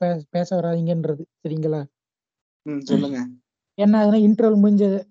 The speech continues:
Speaker 1: சரிங்களா? அடுத்தது வீட்டுக்கு வந்து ஒப்பாரி போண்டா வைக்க ஆரம்பிச்சிடானுங்க, பொண்டாட்டி செத்துட்டான்னு. இது என்ன
Speaker 2: ம்.
Speaker 1: ஆச்சுன்னா, அ, இந்த இடத்துல நாங்க ஒண்ணு சொல்லிக்கிறோம். எங்க இச்சிராக்கு டீமே இந்த படத்தை வந்து Telegram-ல இருந்து தான் இற-, சாரி, குட்டி மூவிஸ்ல இருந்து தான் எடுத்து பார்த்தோம்.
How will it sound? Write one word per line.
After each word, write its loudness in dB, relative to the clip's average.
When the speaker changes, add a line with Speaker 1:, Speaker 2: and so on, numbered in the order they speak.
Speaker 1:
சரிங்களா? -2
அடுத்தது 0
வீட்டுக்கு 2
வந்து 2
ஒப்பாரி 0
போண்டா -4
வைக்க -6
ஆரம்பிச்சிடானுங்க, -6
பொண்டாட்டி -4
செத்துட்டான்னு. -6
இது 0
என்ன 4
Speaker 2:
ம். 0
Speaker 1:
ஆச்சுன்னா, 2
அ, 0
இந்த 2
இடத்துல -2
நாங்க 0
ஒண்ணு -4
சொல்லிக்கிறோம். -2
எங்க 0
இச்சிராக்கு -2
டீமே 2
இந்த -2
படத்தை -6
வந்து 0
Telegram-ல 4
இருந்து 0
தான் -2
இற-, -4
சாரி, -4
குட்டி -2
மூவிஸ்ல 4
இருந்து -2
தான் 0
எடுத்து -2
பார்த்தோம். -8